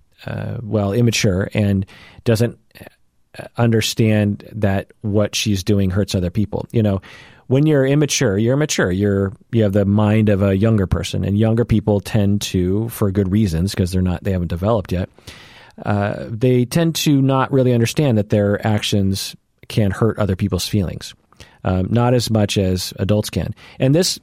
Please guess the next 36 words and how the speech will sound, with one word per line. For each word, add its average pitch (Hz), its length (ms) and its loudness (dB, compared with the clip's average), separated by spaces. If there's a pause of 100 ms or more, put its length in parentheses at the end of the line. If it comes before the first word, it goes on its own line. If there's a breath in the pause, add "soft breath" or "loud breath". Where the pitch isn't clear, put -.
extends 127 440 0
way 127 320 4
into 113 280 2
adulthood. 101 400 2
You, 120 140 4
you 135 200 2
will 151 140 4
find, 120 440 0
I 131 160 2
have, 110 200 0
I 123 140 2
find 95 400 -4 (480 loud breath)
that 113 260 0
fifty-year-olds 104 840 2
have 101 180 0
much 117 240 0
more 110 180 2
empathy 104 540 0
than 90 200 0
thirty-five-year-olds 92 880 -2
have, 90 240 -4
who 104 160 0
have 90 140 -2
much 101 220 -2
more 95 120 -2
empathy 90 360 -2
than 87 160 -2
a 87 60 -2
twenty-five-year-old. - 880 -6 (640 loud breath)
So 123 340 2
throughout 147 360 2
our 156 80 4
life, 127 320 2
we're 110 140 4
developing, 107 600 0 (140)
uh, - 80 -12